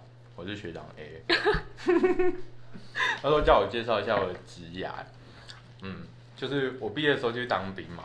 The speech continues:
然后当完兵之后，我第一份工作其实是先去、哦，我要先讲一下，我是念成大心理的，所以我是心理系的背景，嗯。然后第一份工作就是做H R，然后第一份工作是在一间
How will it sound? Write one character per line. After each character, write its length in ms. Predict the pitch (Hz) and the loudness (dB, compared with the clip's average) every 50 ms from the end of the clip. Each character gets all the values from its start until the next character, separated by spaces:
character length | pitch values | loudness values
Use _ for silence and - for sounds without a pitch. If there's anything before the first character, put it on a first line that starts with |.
| - 95 95 | -12 -10 -6
然 80 | 98 107 | -2 -2
后 80 | 120 | 0
当 180 | 120 135 123 127 | 0 0 2 2
完 180 | 120 107 95 | 0 0 -2
兵 180 | 95 98 98 98 | -6 -8 -10 -10
之 120 | 95 110 107 | -8 -8 -6
后， 120 | 107 110 | -4 -4
我 80 | 92 85 | -6 -6
第 160 | - - 101 | -8 -10 -10
一 80 | 101 101 | -10 -8
份 220 | 104 113 107 104 | -8 -10 -10 -8
工 180 | 98 101 101 101 | -8 -8 -8 -8
作 200 | 110 107 98 95 | -8 -8 -8 -8
其 220 | - - 90 80 | -10 -12 -14 -14
实 120 | 85 82 | -14 -12
是 140 | - 107 104 | -12 -12 -12
先 260 | 101 98 95 92 95 | -12 -12 -12 -14 -14
去、 440 | 95 - - - 113 98 92 87 87 - | -14 -16 -14 -10 -10 -8 -8 -10 -10 -10
哦， 100 | - - - - - - - - - - - - | -12 -12 -12 -14 -18 -20 -20 -18 -18 -18 -10 -8
我 60 | 120 | -6
要 60 | 127 | -6
先 100 | 135 147 | -4 -2
讲 140 | 143 120 98 | -2 -2 -2
一 40 | 95 | -2
下， 80 | 107 110 | -2 -2
我 140 | 104 90 | -2 -4
是 300 | 95 113 127 123 117 110 110 113 - - - - | -6 -6 -6 -6 -6 -6 -8 -10 -14 -18 -14 -8
念 360 | 120 117 113 104 98 95 95 | -4 -2 -2 -2 -4 -8 -10
成 120 | - 95 95 | -10 -6 -4
大 120 | 101 104 | -2 -2
心 160 | 101 - 92 85 | -2 -4 -10 -14
理 100 | 82 82 - | -14 -16 -16
的， 80 | - - - - - - - | -16 -18 -18 -18 -20 -18 -8
所 80 | - 120 | -4 -2
以 40 | 107 | -2
我 80 | 98 | -2
是 120 | 98 110 113 | -2 -4 -6
心 180 | - 110 98 | -8 -8 -10
理 60 | 90 85 | -10 -12
系 180 | - - 95 | -12 -10 -10
的 60 | 87 | -10
背 220 | 82 - 95 - - | -8 -8 -8 -8 -10
景， 160 | - - - - | -12 -14 -16 -12
嗯。 140 | - - - - - - | -10 -12 -12 -12 -6 -2
然 100 | 120 113 | -2 -2
后 60 | 110 | 0
第 100 | 120 123 | -2 -4
一 40 | 120 | -2
份 180 | 123 123 117 | -2 -2 -2
工 160 | 110 107 107 104 | -2 -4 -6 -6
作 140 | 107 104 | -8 -8
就 120 | 101 101 101 | -8 -8 -8
是 120 | 101 98 | -10 -12
做 200 | 95 - 95 82 | -12 -12 -12 -12
H 220 | 78 - - - - | -12 -12 -12 -14 -14
R， 80 | - - - - - - - - - - - - - - | -14 -14 -16 -20 -20 -20 -20 -20 -20 -20 -20 -20 -14 -10
然 100 | 104 107 | -4 0
后 320 | 127 127 117 120 117 113 - - - - - - - - - - - - - - - - - - 123 | 2 2 2 2 0 -4 -8 -14 -18 -20 -20 -20 -20 -20 -20 -20 -20 -20 -20 -20 -20 -20 -20 -16 -12
第 100 | - 143 | -8 -6
一 40 | 147 | 0
份 180 | 143 165 156 143 | 2 2 2 2
工 120 | 143 139 | 0 -2
作 180 | 143 143 143 139 | -2 -2 -2 -2
是 220 | - 143 139 123 | -4 -6 -10 -10
在 300 | 120 - 135 123 120 117 | -6 -4 -2 -2 -2 -2
一 120 | 113 117 | -4 -6
间 440 | 113 - 117 110 107 104 110 110 110 | -6 -6 -6 -4 -4 -6 -6 -8 -12